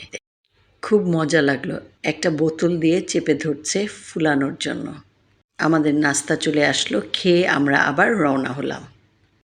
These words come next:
আমরা চলে আসলাম গৌর নদীতে। সন্দেশ আর বিভিন্ন রকমের মিষ্টি। গৌর নদী মিষ্টি এবং সন্দেশ আর দইয়ের জন্য বিখ্যাত। মাটির হাঁড়িতে দই।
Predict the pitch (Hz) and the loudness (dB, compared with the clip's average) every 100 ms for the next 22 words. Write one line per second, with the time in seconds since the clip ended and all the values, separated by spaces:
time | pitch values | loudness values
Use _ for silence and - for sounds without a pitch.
0 | - 170 170 170 165 170 160 151 151 - | 0 4 6 6 4 4 6 6 4 2
1 | 208 185 151 151 139 139 - - 160 - | 2 4 4 4 2 -2 -8 -12 -14 -12
2 | - - 170 156 143 - - - - - | 0 2 4 2 0 -4 -2 -2 -2 -6
3 | - - _ _ _ _ _ _ - 202 | -10 -20 _ _ _ _ _ _ -6 0
4 | 165 214 - - _ _ _ _ _ 170 | 2 2 -2 -16 _ _ _ _ _ 0
5 | 175 165 202 208 202 170 147 151 165 185 | 0 2 0 2 2 2 2 0 0 0
6 | 240 - 156 147 139 - - - - - | -2 -4 -4 -2 -2 -4 -4 -8 -10 -20
7 | _ _ _ _ _ _ - 170 170 170 | _ _ _ _ _ _ -4 2 4 4
8 | 170 160 233 233 165 156 - - 202 214 | 2 2 0 2 0 0 -4 -4 -2 -2
9 | 160 160 143 180 156 156 156 185 - - | -2 -2 0 0 2 2 0 0 -2 -4
10 | 139 151 147 143 143 165 208 160 127 - | -2 0 2 2 0 -2 -2 -2 -4 -4
11 | 170 - - - _ _ _ _ _ - | -8 -8 -14 -14 _ _ _ _ _ -18
12 | 185 165 151 170 156 151 151 147 202 175 | -6 -2 0 0 -2 0 0 0 0 -2
13 | 147 135 | -4 -8